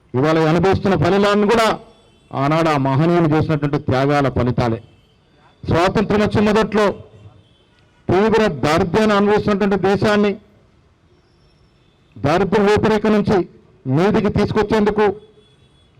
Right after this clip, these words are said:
నెహ్రూ గారి యొక్క దూరదృష్టి వల్ల సాధ్యమైంది. పేదరికాన్ని పారదోలుతూనే అభివృద్ధి ఆకాంక్షల్ని నెరవేరుస్తూ ముందుకు సాగింది కాంగ్రెస్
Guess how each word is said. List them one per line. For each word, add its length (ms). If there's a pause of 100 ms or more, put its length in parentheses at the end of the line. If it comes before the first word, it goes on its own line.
(440)
నెహ్రూ 460
గారి 160
యొక్క 200
దూరదృష్టి 680
వల్ల 160 (1200)
సాధ్యమైంది. 760 (880)
పేదరికాన్ని 640
పారదోలుతూనే 760 (920)
అభివృద్ధి 420 (140)
ఆకాంక్షల్ని 720 (300)
నెరవేరుస్తూ 540
ముందుకు 400
సాగింది 460
కాంగ్రెస్ 420